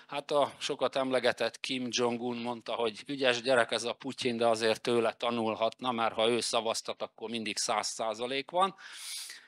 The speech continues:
Ö, és megalkották ezt a fogalmat, amit itt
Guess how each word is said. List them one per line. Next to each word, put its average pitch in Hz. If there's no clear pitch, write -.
Ö, 123
és 135
megalkották 147
ezt 127
a 120
fogalmat, 123
amit 117
itt -